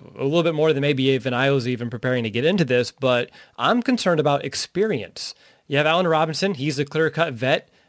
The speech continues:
Anthony Miller, he's your wide receiver too, but of course that shoulder probably gets you as nervous as it does me. We saw what he can do when healthy late last season. He was on that real hot streak in the second half of the season.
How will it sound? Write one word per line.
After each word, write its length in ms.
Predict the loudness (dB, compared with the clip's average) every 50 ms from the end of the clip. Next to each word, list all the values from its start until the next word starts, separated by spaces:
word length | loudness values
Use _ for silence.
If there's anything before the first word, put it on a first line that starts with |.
| _ _ -8
Anthony 340 | -4 -2 -2 -2 0 0 2
Miller, 300 | 2 4 4 4 2 2
he's 260 | 2 0 0 0 0
your 120 | 0 0
wide 180 | 2 2 0 0
receiver 320 | -2 -2 -4 -4 -4 -4
too, 320 | -6 -4 -2 -2 0 0 0
but 240 | 0 -2 -2 -2
of 160 | -6 -8 -6 -4
course 400 | 0 0 0 0 -2 -4 -8 -4
that 240 | -2 -2 -2 -2
shoulder 320 | -2 0 2 2 2 2 2
probably 260 | 0 -2 0 0 0
gets 300 | 0 0 0 -2 -4 -4
you 220 | -2 0 0 2
as 180 | 2 0 0 0
nervous 360 | 0 0 0 2 0 -2 -2
as 120 | -4 -6 -4
it 60 | -2
does 260 | 0 0 0 -2 -2
me. 240 | -4 -2 -2 -2 -2
We 240 | -2 -2 -2 -2 -4
saw 400 | -2 0 0 2 2 2 0 -2 -6 -14 -20 -20 -20 -20 -20 -20 _ _
what 160 | -2 -2 0
he 60 | 0
can 140 | 0 2 2
do 120 | 2 2
when 120 | 2 0 0
healthy 440 | -2 0 0 0 0 0 0 0
late 280 | 0 0 0 0 0 0
last 280 | 0 0 0 0 0 -2
season. 300 | -2 -2 -2 -2 -2 -2
He 80 | -2
was 80 | -2 -2
on 80 | -2
that 180 | -2 -2 -2 -4
real 360 | -4 -4 -2 0 0 0 0
hot 260 | 0 -2 -4 -4 -4
streak 300 | -6 -8 -6 -8 -6 -6
in 80 | -8 -8
the 80 | -8 -4
second 280 | -2 -2 -2 -2 -2
half 260 | -2 -2 -2 -2 -2
of 60 | -6 -8
the 80 | -8
season. 480 | -6 -4 -2 -2 -2 -2 -4 -6 -8